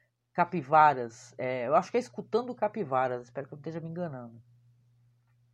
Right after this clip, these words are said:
Mas é muito foda, procurem aí, até o perfil do pessoal aí, vai ter uma reunião em Curitiba, caso você esteja próximo.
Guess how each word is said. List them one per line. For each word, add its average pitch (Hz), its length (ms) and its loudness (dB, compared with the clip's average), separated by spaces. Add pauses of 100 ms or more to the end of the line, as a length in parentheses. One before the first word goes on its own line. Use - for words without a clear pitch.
(600)
Mas 123 140 -10
é 143 60 -4
muito 170 180 -6
foda, 160 240 6
procurem 202 520 -2
aí, 147 260 -2
até 143 280 -2
o 151 140 4
perfil 151 400 -8
do 139 60 -12
pessoal 143 460 -6
aí, 135 120 -4
vai 135 120 -6
ter 151 80 -8
uma 143 100 -6
reunião 139 260 -8
em 151 60 -12
Curitiba, 160 600 -10
caso 135 280 -4
você - 140 -12
esteja 135 320 -8
próximo. 143 420 -8